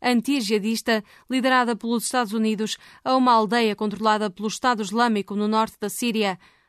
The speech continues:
Ainda segundo o Observatório Sírio dos Direitos Humanos, vinte e um civis foram mortos em raids de aviação russa na aldeia, numa aldeia controlada pelos rebeldes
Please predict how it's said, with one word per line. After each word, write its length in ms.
Ainda 300
segundo 260
o 60
Observatório 640
Sírio 360
dos 180
Direitos 320
Humanos, 400
vinte 320
e 60
um 60
civis 500
foram 320
mortos 480
em 160
raids 440
de 80
aviação 520
russa 440
na 160
aldeia, 500
numa 220
aldeia 300
controlada 520
pelos 260
rebeldes 520